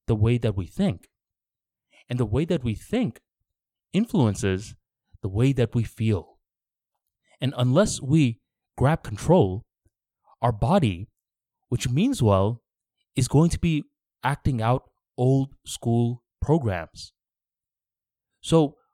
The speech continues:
we have to first understand what's bad breathing versus good breathing. And I'm gonna keep it simple. Bad breathing is loud and choppy breathing,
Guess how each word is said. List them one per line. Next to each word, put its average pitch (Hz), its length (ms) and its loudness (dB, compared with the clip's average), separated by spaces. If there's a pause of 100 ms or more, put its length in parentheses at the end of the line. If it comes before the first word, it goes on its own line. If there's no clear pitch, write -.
(160)
we 135 140 2
have 185 120 0
to 277 60 -2
first - 360 -2
understand 117 640 -2 (440)
what's 127 420 -2
bad 107 460 -4
breathing 123 460 0 (440)
versus 107 300 -2
good 104 200 -2
breathing. 85 380 -10 (1000)
And 117 120 -4
I'm 123 60 -2
gonna 214 140 0
keep - 220 -2
it 110 100 -4
simple. 87 520 -6 (1120)
Bad 139 420 0
breathing 139 440 0 (360)
is 110 440 -2 (460)
loud 113 540 2 (220)
and 104 100 -10
choppy 110 420 -4
breathing, 113 460 0